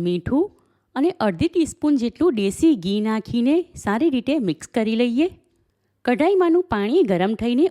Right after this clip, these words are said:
ઉકળવા લાગે એટલે એમાં જે વાડકીના માપથી પાણી લીધું હતું એટલો જ એક વાડકી જુવારનો લોટ ઉમેરીને સારી રીતે મિક્સ કરી લઈએ. આમાં તમારી પાસે જુવારનો લોટ ન હોય તો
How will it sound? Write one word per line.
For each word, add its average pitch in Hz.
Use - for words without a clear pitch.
ઉકળવા 226
લાગે 240
એટલે 349
એમાં 349
જે 262
વાડકીના 311
માપથી 247
પાણી 190
લીધું 233
હતું 254
એટલો 269
જ -
એક 247
વાડકી 262
જુવારનો 320
લોટ 262
ઉમેરીને 277
સારી 170
રીતે 208
મિક્સ -
કરી 233
લઈએ. 254
આમાં 330
તમારી 330
પાસે 330
જુવારનો 302
લોટ 330
ન -
હોય 349
તો 262